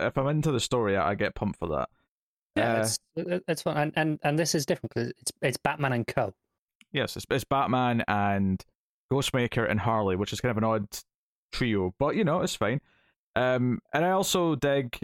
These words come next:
Speaker 1: that we get a little sense of some of these Insanity Collective members, in, like,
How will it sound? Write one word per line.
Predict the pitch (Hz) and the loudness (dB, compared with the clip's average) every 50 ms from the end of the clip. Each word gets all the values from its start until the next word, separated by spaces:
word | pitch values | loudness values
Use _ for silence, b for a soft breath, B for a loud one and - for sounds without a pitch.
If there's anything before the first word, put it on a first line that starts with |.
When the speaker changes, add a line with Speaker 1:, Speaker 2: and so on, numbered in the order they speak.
| - - | -10 -6
Speaker 1:
that | 104 110 117 113 113 117 - - | -2 0 2 2 2 0 0 0
we | - 117 | -2 -2
get | 104 127 - 107 | 0 2 2 2
a | |
little | 123 127 90 98 | 2 2 2 0
sense | - - 117 113 113 113 107 - 110 | 0 0 0 2 2 2 0 0 0
of | 104 104 101 | 0 0 0
some | - - 117 113 | -2 0 0 2
of | 113 104 | 2 2
these | 107 113 110 110 107 104 98 71 | 2 2 2 2 2 0 0 0
Insanity | - 107 101 - 120 113 110 87 | -2 -2 0 0 0 0 0 -2
Collective | - - - 104 85 - - 98 - | -2 -2 -2 -2 -2 -2 -4 -4 -2
members, | 107 107 101 98 98 101 98 98 98 - - - - _ _ _ _ _ _ - | 0 0 2 2 2 2 0 0 -2 -2 -4 -8 -8 _ _ _ _ _ _ -2
in, | 117 117 | 0 2
like, | 117 117 - | 2 2 0